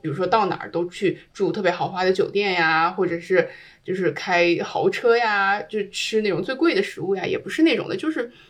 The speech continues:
很普通的一家三口，呃，那样的旅行。就是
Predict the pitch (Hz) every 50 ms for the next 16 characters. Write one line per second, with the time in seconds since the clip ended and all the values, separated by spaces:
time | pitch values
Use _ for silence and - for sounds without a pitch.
0 | _ _ - - 226 233 240 - 202 190 190 208 214 240 254 247 202 - - -
1 | - - 196 185 185 185 196 202 214 202 202 208 - - - - - - - -
2 | - - - - - - - _ _ - 160 160 156 156 151 151 147 151 - -
3 | - 165 202 190 180 175 165 165 160 160 156 147 - - - 143 - - - -
4 | _ _ _ _ _ _ _ _ _ - 208 202 208 196 - - -